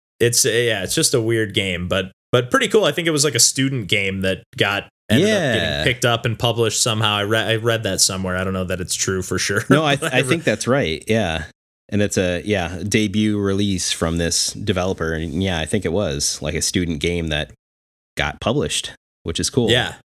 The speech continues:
Speaker 2: Um,
Speaker 1: Yeah,
Speaker 2: another
Speaker 1: it's,
Speaker 2: thing that we
Speaker 1: it's
Speaker 2: didn't mention that, that's kind of a factor with these puzzle levels is there'll be these, um, buttons that you can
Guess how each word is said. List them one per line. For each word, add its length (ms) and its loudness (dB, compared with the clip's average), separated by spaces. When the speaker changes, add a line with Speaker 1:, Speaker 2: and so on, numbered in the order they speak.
Speaker 2:
Um, 260 0
Speaker 1:
Yeah, 100 4
Speaker 2:
another 140 2
Speaker 1:
it's, 80 -2
Speaker 2:
thing 160 2
that 160 2
we 60 2
Speaker 1:
it's 80 -2
Speaker 2:
didn't 240 2
mention 560 0
that, 200 2
that's 240 0
kind 200 -2
of 60 -6
a 60 0
factor 440 -2
with 140 -2
these 200 -2
puzzle 340 0
levels 400 0
is 340 0
there'll 100 6
be 180 2
these, 400 0
um, 500 0
buttons 600 0
that 220 0
you 100 2
can 320 0